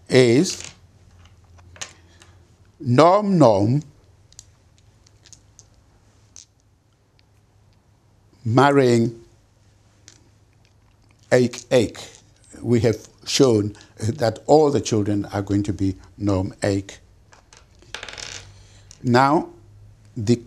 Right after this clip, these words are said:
commonest event is when two people who are perfectly well marry and some of the children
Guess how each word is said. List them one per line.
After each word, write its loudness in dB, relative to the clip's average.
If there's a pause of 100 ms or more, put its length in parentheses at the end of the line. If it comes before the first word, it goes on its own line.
commonest 0 (180)
event 0 (420)
is -2
when 2 (960)
two 0 (180)
people 2
who 2
are 0
perfectly 0
well -2 (1160)
marry 0 (640)
and -6
some -2
of -2
the -4
children -4